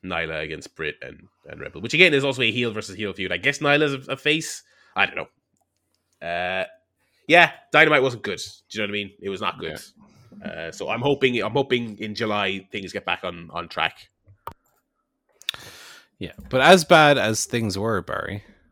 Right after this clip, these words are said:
Speaker 2: I want to read you a passage from Wikipedia. Uh, this is from N-, T N A's No Surrender two thousand and eight,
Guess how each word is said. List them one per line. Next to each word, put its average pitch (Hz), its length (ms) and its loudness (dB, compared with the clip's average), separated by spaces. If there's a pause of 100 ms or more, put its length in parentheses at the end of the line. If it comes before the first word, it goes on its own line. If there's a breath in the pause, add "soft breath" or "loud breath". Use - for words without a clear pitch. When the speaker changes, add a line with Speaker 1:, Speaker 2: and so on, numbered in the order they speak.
(120 soft breath)
Speaker 2:
I - 80 -8
want 104 140 -2
to 104 60 -2
read 101 240 -2
you 92 100 -4
a 90 40 -4
passage 85 500 -6
from 85 260 -10
Wikipedia. 87 560 -14 (2250)
Uh, 78 240 -8
this 87 200 -10
is 87 80 -8
from 85 560 -2
N-, 85 380 -10
T 165 180 2
N 165 80 4
A's 147 440 4
No 98 340 -2
Surrender 104 680 -4
two - 240 -12
thousand 90 320 -6
and 82 140 -10
eight, - 300 -10